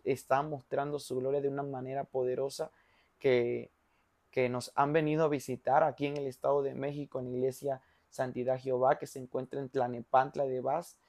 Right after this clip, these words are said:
Estado de México, en Avenida Necaxa, número veinticuatro, Colonia División del Norte, a unos diez minutos, diez, doce minutos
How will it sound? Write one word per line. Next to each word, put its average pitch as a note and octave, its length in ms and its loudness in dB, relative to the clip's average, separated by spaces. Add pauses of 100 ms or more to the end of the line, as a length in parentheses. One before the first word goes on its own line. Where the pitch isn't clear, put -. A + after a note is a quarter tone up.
(560)
Estado C3+ 460 8
de C3+ 100 2
México, C#3 540 -6
en B2 100 -4
Avenida B2 420 0
Necaxa, C#3 540 -2
número C3+ 400 -2
veinticuatro, C#3+ 680 2
Colonia C#3+ 420 0
División C3 500 -4
del C3 180 -4
Norte, E3 420 0 (320)
a B2 160 4
unos C3+ 480 0
diez D#3 320 4
minutos, D#3+ 640 0
diez, D3+ 260 2
doce D3+ 220 -2
minutos D3 560 -4